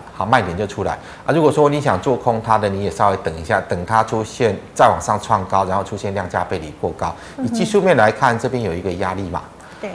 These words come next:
Speaker 1: 好，那你就看它下一波再往上冲的过程，如果接近到这里，然后量冲，冲上去的过程，量是萎缩掉的，那你就逢高去卖，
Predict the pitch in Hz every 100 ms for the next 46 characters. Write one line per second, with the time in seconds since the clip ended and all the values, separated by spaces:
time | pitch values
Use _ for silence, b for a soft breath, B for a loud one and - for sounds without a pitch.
0 | - - - 135 120 101 95 120 - 123
1 | 104 123 - 139 135 127 123 120 117 -
2 | 139 92 90 117 107 113 101 92 113 104
3 | - 82 85 B B B 95 123 156 143
4 | 107 90 - 135 123 135 127 123 - 131
5 | 110 85 98 110 110 110 120 101 - -
6 | - 117 - - 120 120 - 107 95 117
7 | - 82 90 104 104 110 85 - 98 95
8 | 110 85 - 80 - 101 92 82 104 85
9 | - B - 95 92 98 - 95 92